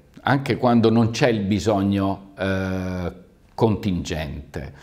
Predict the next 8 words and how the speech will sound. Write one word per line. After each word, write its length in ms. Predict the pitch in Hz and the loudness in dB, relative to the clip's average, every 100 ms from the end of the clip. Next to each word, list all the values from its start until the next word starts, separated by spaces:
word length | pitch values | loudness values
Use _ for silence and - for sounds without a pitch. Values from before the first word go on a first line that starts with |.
| - - - | -20 -20 -6
E 100 | 110 | 2
in 180 | 117 120 | 2 4
questo 320 | 143 143 151 | 2 2 2
modo 360 | 131 123 131 | 2 2 0
si 180 | 135 107 | -2 -4
crea 280 | - 92 87 | -4 -4 -4
una 180 | 90 80 | -4 -6
relazione. 720 | 76 71 - - 64 57 | -6 -8 -12 -12 -14 -14